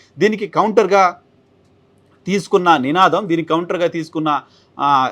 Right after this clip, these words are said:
యాక్షన్ ఏదైతే ఉందో అది బీఆర్ఎస్ పార్టీ ట్రాప్‌లో పడినట్టు కనపడుతోంది.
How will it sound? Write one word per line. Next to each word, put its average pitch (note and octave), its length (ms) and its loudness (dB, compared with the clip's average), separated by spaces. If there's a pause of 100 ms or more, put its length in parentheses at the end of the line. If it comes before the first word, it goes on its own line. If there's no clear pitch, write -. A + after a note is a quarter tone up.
(100)
యాక్షన్ F#3 380 0
ఏదైతే E3+ 300 -2
ఉందో E3 320 -2
అది E3+ 300 -2
బీఆర్ఎస్ G3+ 460 0
పార్టీ F3 260 -2
ట్రాప్‌లో G#3 500 2
పడినట్టు D#3+ 360 -2
కనపడుతోంది. A#2 520 -10